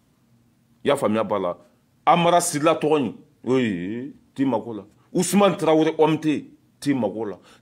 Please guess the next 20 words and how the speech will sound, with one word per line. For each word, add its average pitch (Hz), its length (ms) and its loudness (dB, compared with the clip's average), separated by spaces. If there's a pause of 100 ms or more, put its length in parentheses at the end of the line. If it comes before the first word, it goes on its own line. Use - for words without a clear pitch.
(100)
Caman 208 400 4
bɛ 220 260 2
M 208 200 2
cinq 208 260 2 (180)
kɔnɔ 160 220 2 (100)
bi, 120 140 0
n 147 60 2
ye 160 180 0
M 175 160 4
cinq 165 260 0 (140)
jeunesse 143 380 -2
ye, 135 120 4
n 135 60 -2
bɛ 143 80 2
Sogɛli 151 400 0
fɛ, 123 160 -2
n 127 80 -4
bɛ 147 100 -2
nin 131 180 -2
fɛ. 110 260 -4